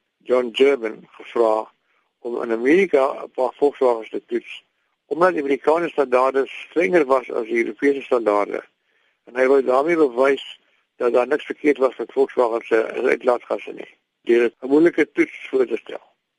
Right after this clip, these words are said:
John German het dit toe gedoen, hy het 'n paar mense gekry om te help, en hulle het 'n Passat gevat en 'n Jetta en gaan ry op die pad oor 'n afstand van meer as duisend sewenhonderd kilometer en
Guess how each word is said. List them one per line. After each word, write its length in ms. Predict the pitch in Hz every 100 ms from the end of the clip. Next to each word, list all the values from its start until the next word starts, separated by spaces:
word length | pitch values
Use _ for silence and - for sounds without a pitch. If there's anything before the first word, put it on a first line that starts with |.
| _ _ _
John 260 | 127 139
German 300 | 127 135 135
het 80 | 135
dit 80 | 120
toe 120 | 127
gedoen, 400 | 123 110 139 196
hy 80 | 202
het 120 | 131
'n 100 | 117
paar 280 | - 135 131
mense 260 | 127 123 -
gekry 220 | - 123
om 140 | 117
te 120 | 110
help, 360 | 107 123 165 -
en 80 | -
hulle 160 | 113
het 120 | 113 113
'n 60 | -
Passat 340 | 113 - 156
gevat 400 | - - - 156
en 140 | - 117
'n 100 | 107
Jetta 460 | 123 127 131 131 - _ _ _ -
en 160 | 110
gaan 220 | - 113
ry 180 | 127 135
op 80 | 135
die 140 | 120 -
pad 200 | 131 - _ _ _ _
oor 160 | 156 139
'n 60 |
afstand 400 | 147 123 - 127
van 240 | - 123 120
meer 160 | 135
as 120 | 123 120
duisend 360 | 127 117 -
sewenhonderd 460 | - 123 117 110 -
kilometer 560 | 147 151 156 156 - - _ _
en 420 | - 117 123 -